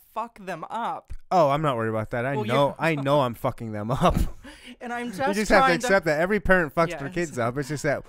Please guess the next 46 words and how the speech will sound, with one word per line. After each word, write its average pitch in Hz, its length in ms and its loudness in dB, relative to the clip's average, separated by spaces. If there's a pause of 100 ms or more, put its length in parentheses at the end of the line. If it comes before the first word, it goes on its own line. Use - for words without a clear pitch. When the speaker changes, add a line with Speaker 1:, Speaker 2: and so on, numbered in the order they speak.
Speaker 2:
what 143 200 0
level 143 300 -2
do 127 100 -4
you 120 120 -4
do 135 160 -2
it? - 20 0
Speaker 1:
I 294 100 -2
know. 339 200 -4
I'm 208 200 -2
just 262 320 -6
trying 254 280 -8
to 254 40 -14
fuck 214 300 -16
them 202 120 -12
up 175 200 -14
the 160 100 -12
least 170 400 -14
that 180 80 -12
I 156 140 -8
can. 381 140 -6
Speaker 2:
Yeah. 381 280 0
Speaker 1:
And - 80 -12
I'm 185 240 -8
trying 214 300 -10
to 226 40 -16
keep 233 280 -16
their 240 100 -14
therapy 180 460 -10
bills 165 340 -10
related 170 480 -10
to 233 120 -12
me 185 400 -12 (180)
to 233 180 -12
a 220 60 -10
minimum. 202 500 -12
Speaker 2:
Yeah, 156 220 -2
I 117 80 -4
think 175 180 -8
it 160 40 -4
will 139 80 -4
Speaker 1:
Um, 143 280 -10
Speaker 2:
be 104 120 -10
fine. 95 440 -12 (300)
Speaker 1:
Yeah, 254 200 -4
I 156 140 -10
mean, 185 240 -14